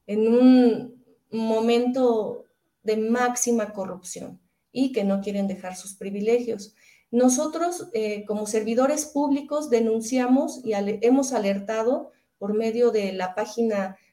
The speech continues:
de la Función Pública, de la Secretaría de la Función Pública. Es ahí como tenemos alertadas a las autoridades de lo que está sucediendo, porque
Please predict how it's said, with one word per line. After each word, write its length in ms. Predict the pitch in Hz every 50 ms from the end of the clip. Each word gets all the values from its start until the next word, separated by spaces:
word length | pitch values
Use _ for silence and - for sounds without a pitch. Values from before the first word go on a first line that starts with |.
| _ _
de 160 | - 202 196
la 140 | 190 190 185
Función 560 | 190 - 202 196 202 - - 220 214 214 214
Pública, 480 | 226 277 277 262 254 247 254 240 208 196
de 100 | 202 190
la 100 | 190 190
Secretaría 560 | 196 208 - 196 196 196 202 202 214 233 233
de 80 | 240 233
la 120 | 220 208
Función 500 | - - 185 196 196 196 220 214 214 214
Pública. 580 | - 262 269 262 254 240 247 - 208 202 202 - _ _ _ _ _ -
Es 220 | 254 262 262 277
ahí 200 | 262 262 269 262
como 260 | 262 269 254 240 -
tenemos 400 | - 214 220 220 233 240 - 240
alertadas 580 | 220 208 190 190 190 - 208 214 226 233 226 -
a 60 | 214
las 180 | 208 196 - 185
autoridades 680 | 190 190 - - 196 196 202 208 214 220 233 240 240
de 100 | 226 208
lo 120 | 196 190
que 80 | - 202
está 220 | 196 196 - 233
sucediendo, 720 | 233 - 247 247 254 240 247 269 285 294 285 254 240 240 - - - _ _ _ _
porque 720 | - 214 220 214 214 214 226 220 214 220 220 214 - -